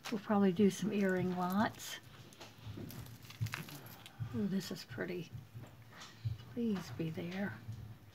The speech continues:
Of course not. We have one missing. So I'll be on the lookout for that because this is vintage. It's got the hook clasp and the little ball at the end of the extender.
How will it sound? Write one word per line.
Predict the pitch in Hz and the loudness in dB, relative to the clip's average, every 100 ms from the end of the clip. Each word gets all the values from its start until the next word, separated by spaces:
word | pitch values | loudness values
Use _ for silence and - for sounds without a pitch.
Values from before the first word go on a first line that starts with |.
| - - - | -18 -6 -4
Of | - | 2
course | 294 - - | 2 2 2
not. | 190 254 | 2 2
We | 208 | 4
have | 226 214 | 4 8
one | 226 247 | 8 12
missing. | 233 208 - 226 247 - - - - - - - - - - | 12 10 8 6 6 4 -6 -8 -4 2 4 4 -2 -4 -10
So | - 190 | -2 2
I'll | 202 | 6
be | 214 220 | 8 10
on | 208 | 12
the | |
lookout | 196 202 202 214 - | 12 10 10 8 8
for | - | 4
that | 214 202 196 214 | 8 10 12 10
because | - - 190 | 6 0 2
this | 220 - | 2 2
is | 214 | 0
vintage. | - 202 196 190 196 214 - - - - - - - - - - - - - - - - | 6 10 10 10 6 6 2 -2 -2 -2 -2 -4 -18 -12 -10 -4 -4 -4 -10 -10 -14 -14
It's | - | -4
got | 196 190 | -2 0
the | 214 | -2
hook | - 220 - | 2 2 2
clasp | - 202 196 196 196 214 | 2 8 10 10 6 4
and | 175 180 | 2 2
the | 190 | 4
little | 190 | 4
ball | 180 196 190 190 | 6 6 8 6
at | 208 | 6
the | 196 | 6
end | 190 196 | 8 6
of | 190 | 6
the | 202 | 2
extender. | - - 190 175 185 196 | -2 2 4 6 6 4